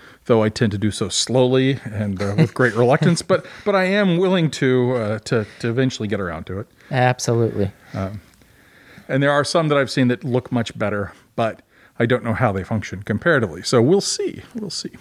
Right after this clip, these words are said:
Speaker 1: All right.
Speaker 2: Yes.
Speaker 1: Um, the other thing, why Chris was mentioning the, we're doing it for when the kids aren't in school, is we've also started running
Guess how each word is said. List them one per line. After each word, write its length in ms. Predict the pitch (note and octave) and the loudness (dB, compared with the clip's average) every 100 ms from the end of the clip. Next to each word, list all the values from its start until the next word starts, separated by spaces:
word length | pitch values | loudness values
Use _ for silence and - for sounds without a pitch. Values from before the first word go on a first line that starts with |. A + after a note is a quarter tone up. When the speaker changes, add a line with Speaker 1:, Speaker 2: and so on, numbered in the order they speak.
| - G#3 | -4 4
Speaker 1:
All 60 | |
right. 120 | A3 - | 4 2
Speaker 2:
Yes. 180 | - - - _ - | -8 -18 -20 _ -6
Speaker 1:
Um, 420 | A#2+ G2+ F#2+ F#2+ - - - | -2 -2 -6 -12 -18 -20 -12
the 220 | C#3+ C#3 | -4 0
other 160 | E3+ E3+ | 2 0
thing, 240 | D#3 C3+ | 0 2
why 140 | C3+ D3+ | 2 2
Chris 280 | - C#3 | 0 0
was 140 | B2 A2+ | -2 -4
mentioning 440 | C3+ C3+ - A2+ | -2 -2 0 -2
the, 320 | A2 G#2+ G#2 F#2+ _ _ _ _ _ | 0 0 -2 -6 _ _ _ _ _
we're 200 | A3 B2+ | -4 -2
doing 200 | A#2+ A#2 | 0 0
it 100 | G#2 | -2
for 140 | - A2+ | -6 -4
when 80 | |
the 60 | G2+ | -4
kids 220 | - A2 | -2 -2
aren't 160 | G#2 F2+ | -2 -4
in 100 | - | -10
school, 560 | - C#4 G3+ A#2 A2 - - _ _ _ _ - | -4 2 6 6 4 -2 -20 _ _ _ _ -6
is 180 | C#3+ D3 | -4 -2
we've 160 | B2 | -4
also 440 | - F#3+ A3+ - C3 | -2 0 2 2 0
started 360 | - B2+ A2 | 2 2 2
running 440 | G#2 G#2 G2 G#2 | 0 -2 0 -2